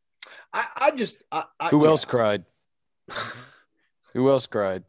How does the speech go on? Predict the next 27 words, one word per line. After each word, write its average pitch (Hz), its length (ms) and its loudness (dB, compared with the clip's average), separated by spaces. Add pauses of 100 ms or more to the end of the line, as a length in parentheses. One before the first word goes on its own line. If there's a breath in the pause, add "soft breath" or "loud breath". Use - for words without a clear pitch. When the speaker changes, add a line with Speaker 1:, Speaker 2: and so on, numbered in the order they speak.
(100)
Speaker 1:
Kyle 113 240 -6
Busch. 117 680 -10 (500)
Speaker 2:
Yep. 120 260 0 (400)
Speaker 1:
Yeah. 113 240 -8 (720)
Kyle 120 160 -8
Busch 127 220 -8
cried 110 220 -8
today 107 240 -12
as 104 100 -14
well. 107 460 -12 (100)
Yeah. 107 320 -16 (180)
He 147 140 -2
was, 135 320 0
uh, 127 200 0
talking 143 180 -2
about 135 120 -8
he 143 60 -8
wanted 143 260 -6
downforce 123 580 -8
for - 140 -14
the 110 100 -12
car, 117 500 -6 (380)
uh, 107 440 -10
which, 131 480 -8 (360)
you 147 100 -16
know, 104 200 -12
Kyle, 151 640 -6